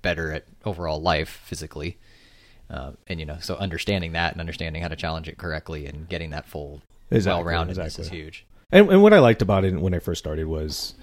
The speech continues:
Speaker 2: it wasn't just about working out. It was a whole holistic style of looking at your body,
Speaker 1: Mm-hmm.
Speaker 2: nutrition-wise,
Speaker 1: Mm-hmm.
Speaker 2: um, sleep,
Speaker 1: Yep.
Speaker 2: health.
Speaker 1: Yep.
Speaker 2: Um, and then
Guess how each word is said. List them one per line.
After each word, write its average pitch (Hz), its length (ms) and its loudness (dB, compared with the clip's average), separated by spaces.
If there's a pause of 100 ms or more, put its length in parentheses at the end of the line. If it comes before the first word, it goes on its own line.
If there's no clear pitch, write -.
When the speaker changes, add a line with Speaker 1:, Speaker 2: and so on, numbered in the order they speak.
Speaker 2:
it 98 60 0
wasn't 98 300 6
just 95 180 0
about 80 400 0 (640)
working 82 420 -2
out. 85 220 -2
It 82 60 0
was 80 140 -2
a 85 80 -4
whole 87 220 4
holistic 87 540 -2
style 82 320 -8
of 78 180 -8
looking 85 280 -6
at 80 100 -10
your 85 80 -8
body, 78 460 -10
Speaker 1:
Mm-hmm. 87 260 -8
Speaker 2:
nutrition-wise, 87 1300 -2
Speaker 1:
Mm-hmm. - 680 -12
Speaker 2:
um, 78 300 -10
sleep, 85 640 -2 (260)
Speaker 1:
Yep. - 120 -12
Speaker 2:
health. 82 480 -8 (340)
Speaker 1:
Yep. 80 120 -8
Speaker 2:
Um, 76 320 -10
and 101 160 0
then 85 360 -2